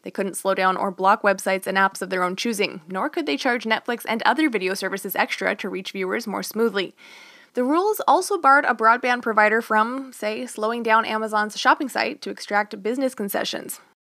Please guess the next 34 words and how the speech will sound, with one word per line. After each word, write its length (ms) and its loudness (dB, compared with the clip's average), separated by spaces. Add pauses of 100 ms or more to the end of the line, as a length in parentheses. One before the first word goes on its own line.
(200)
But 140 -2
now, 400 4 (340)
all 240 6
that 320 4 (100)
is 140 -8
legal, 460 2 (180)
as 100 -14
long 220 2
as 80 -6
companies 400 -2
post 340 -4
their 120 -4
policies 640 -2
online. 520 0 (640)
The 80 0
change 340 0
comes 280 4
as 140 0
broadband 460 4
and 160 -6
cell 160 4
phone 180 -2
providers 420 0
expand 460 -6
their 160 -2
efforts 360 0
to 60 -10
deliver 360 0
video 340 -2
and 180 -4
other 200 -2
content 460 -6
to 80 -8
consumers. 600 -4